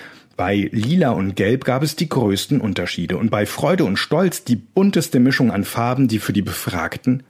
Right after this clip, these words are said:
dazu passen. Das sieht in den Ergebnissen der Forscher ein bisschen so aus, als sei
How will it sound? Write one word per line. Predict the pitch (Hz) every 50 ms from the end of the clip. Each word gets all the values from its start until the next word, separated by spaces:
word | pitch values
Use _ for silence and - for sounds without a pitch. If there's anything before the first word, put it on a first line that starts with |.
| _
dazu | - 78 78 - - 123 113
passen. | - - 117 - - - - - - - - - - - - - _ - -
Das | - 98 - -
sieht | - - - -
in | 117 110
den | 98 95 95 - -
Ergebnissen | 95 98 - 104 110 - - - - - 107
der | 92 90 82
Forscher | - - - 104 110 123 - - 143
ein | 98 101 117 120
bisschen | 170 170 - - 165 135
so | 110 117 143 147
aus, | - 131 139 147 139 -
als | - 113 110 107 - -
sei | - 101 104 107 104